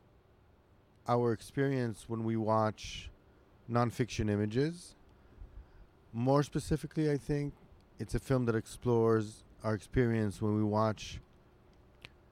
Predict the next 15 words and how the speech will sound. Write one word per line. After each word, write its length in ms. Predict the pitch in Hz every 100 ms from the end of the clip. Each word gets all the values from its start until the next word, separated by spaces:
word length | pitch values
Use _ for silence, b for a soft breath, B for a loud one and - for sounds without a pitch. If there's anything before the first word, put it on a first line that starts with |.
| - _ - _ - -
nonfiction 640 | 113 120 127 143 123 127 120
images 460 | 120 110 113 110
that 120 | 107
are 140 | 104 107
difficult 600 | 98 117 - 117 110 98
for 160 | - 98
us 100 | -
to 120 | 98
see, 360 | - 104 82 90 - -
that 160 | 104
go 300 | 95 113 110
against, 600 | 104 98 110 107 104 - - - - - - - - - - - - - - - - - - - -
against 400 | 107 113 117 -
our 100 | 117 107
world 360 | 107 110 104